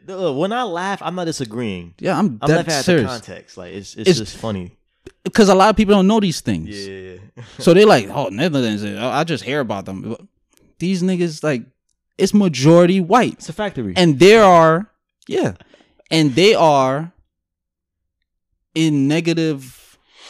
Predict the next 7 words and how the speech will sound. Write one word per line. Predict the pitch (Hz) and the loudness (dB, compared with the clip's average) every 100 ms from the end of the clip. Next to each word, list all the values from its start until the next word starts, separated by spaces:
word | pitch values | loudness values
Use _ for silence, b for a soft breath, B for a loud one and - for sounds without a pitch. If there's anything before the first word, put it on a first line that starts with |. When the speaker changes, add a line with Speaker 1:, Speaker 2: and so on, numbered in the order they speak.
| b b b _ | b b b _
Speaker 2:
you | - 196 | -6 -2
know, | 131 113 139 _ _ _ _ _ _ _ _ - | 0 -2 -6 _ _ _ _ _ _ _ _ -10
mortality | 120 - 175 165 135 | -8 -2 0 2 0
rate | 120 113 | -2 -2
right | 98 92 | -4 -6
now. | 92 82 82 _ b b b - | -8 -10 -16 _ b b b -2
So | - 156 123 | 2 4 2